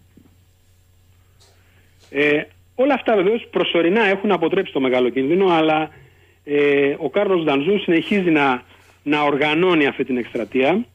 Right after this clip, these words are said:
και φαίνεται πλέον ότι θα συμβεί το μοιραίο, θα συμβεί το χίλια διακόσια ογδόντα ένα με τη συνθήκη του Ορβιέτο. Πλέον όλοι έχουν συνεννοηθεί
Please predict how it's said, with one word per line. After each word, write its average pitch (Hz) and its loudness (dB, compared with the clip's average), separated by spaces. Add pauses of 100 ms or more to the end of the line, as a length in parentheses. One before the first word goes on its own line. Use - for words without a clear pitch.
(600)
και 185 -2 (100)
φαίνεται 226 0
πλέον 202 2
ότι 190 0 (120)
θα 156 -2
συμβεί 160 0
το 220 -2
μοιραίο, 160 2 (760)
θα 151 -4
συμβεί 143 0
το 190 -2
χίλια 202 0
διακόσια 170 0
ογδόντα 143 0
ένα 202 2
με 185 2
τη 151 -4
συνθήκη 170 -4
του 160 -2
Ορβιέτο. 151 0
Πλέον 180 0 (280)
όλοι 190 2
έχουν 185 0
συνεννοηθεί 160 0